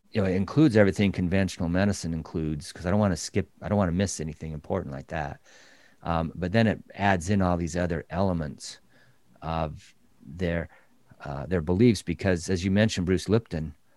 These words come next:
you know, he wrote a book called The Biology of Beliefs, and your beliefs literally determine how your body responds to an experience. Like, which chemicals is your body gonna make?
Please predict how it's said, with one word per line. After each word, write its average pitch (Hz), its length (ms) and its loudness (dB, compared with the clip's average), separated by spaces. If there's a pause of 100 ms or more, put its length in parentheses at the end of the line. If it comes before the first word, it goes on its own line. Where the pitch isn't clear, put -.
(300)
you 85 120 -4
know, 85 80 0
he 85 100 -4
wrote 92 140 2
a 78 40 -2
book 87 200 0
called 85 200 -2
The 78 60 -6
Biology 85 460 0
of 64 60 -8
Beliefs, 82 680 -2 (640)
and 90 480 0 (300)
your 87 160 -4
beliefs 104 400 4
literally 98 340 4
determine 92 560 -2
how 85 260 -4
your 85 200 -4
body 85 380 0
responds 82 880 -6
to 85 440 -6 (460)
an 80 100 -8
experience. - 560 -2
Like, 73 160 -8
which 98 160 -4
chemicals 90 520 -2
is 78 80 -6
your 78 80 -8
body 80 260 -4
gonna 76 160 -8
make? - 400 -8